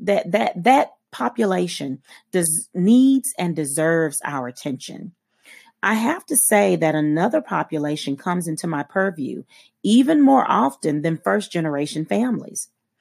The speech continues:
I like to call them second generation shaky. Here are some of the ways you know someone is a member of second generation shaky.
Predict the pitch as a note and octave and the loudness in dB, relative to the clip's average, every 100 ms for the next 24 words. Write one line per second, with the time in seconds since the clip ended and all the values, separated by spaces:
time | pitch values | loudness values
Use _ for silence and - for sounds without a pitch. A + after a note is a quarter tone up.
0 | _ - - _ - A3+ D#4+ D4 C#4 - | _ -20 -20 _ 0 2 2 2 2 -2
1 | - A3+ G#3 G#3 G3+ G3 G3+ G3+ _ _ | 0 2 2 2 0 0 -2 -6 _ _
2 | _ - - - G3+ - A#3 A#3 E3+ F3+ | _ -8 -4 0 0 2 2 2 0 -2
3 | F3+ D#3 D#3 - D#3 D#3 - E3 E3+ F3 | 0 0 -2 -4 -8 -8 -6 -4 -4 -6
4 | C3+ - _ _ _ _ _ _ _ _ | -14 -16 _ _ _ _ _ _ _ _
5 | _ _ _ _ D4 D#4+ E4+ F3+ - G3+ | _ _ _ _ 0 2 2 0 0 2
6 | G3+ A#3+ C#4 G#3+ F3 E3+ E3+ D#3+ F3+ E3+ | 2 2 2 2 2 2 0 -2 -2 -2
7 | D3 - F3+ F#3+ F3 C#3+ A2+ - _ - | 0 0 0 0 -2 -4 -6 -12 _ -4
8 | F3+ F3 F#3 G#3+ F3 A#2+ E3 _ _ - | 0 2 4 2 2 -4 -14 _ _ -4
9 | E3+ - F3+ F#3 D#3+ D#3+ D#3 C#3+ C#3 - | 0 2 0 0 -4 -4 -4 -4 -4 -6
10 | - - C3 - - | -8 -6 -8 -10 -16